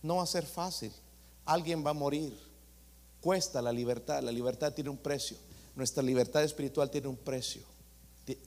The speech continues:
tienes que estar en comunión con Dios. ¿Cuántos se han dado cuenta, hermanos, de que esta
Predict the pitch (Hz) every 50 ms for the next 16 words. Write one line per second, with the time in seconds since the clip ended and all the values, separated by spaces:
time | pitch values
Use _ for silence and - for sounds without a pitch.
0 | - - - 156 143 139 139 - - 131 - 143 131 135 117 - 123 110 117 117
1 | 117 117 117 - 120 104 107 104 - - - - - - - - - - 156 170
2 | 196 202 - 240 - - 220 180 175 180 180 175 175 - 180 185 190 190 - 156
3 | 151 151 156 143 131 147 143 156 143 - - 165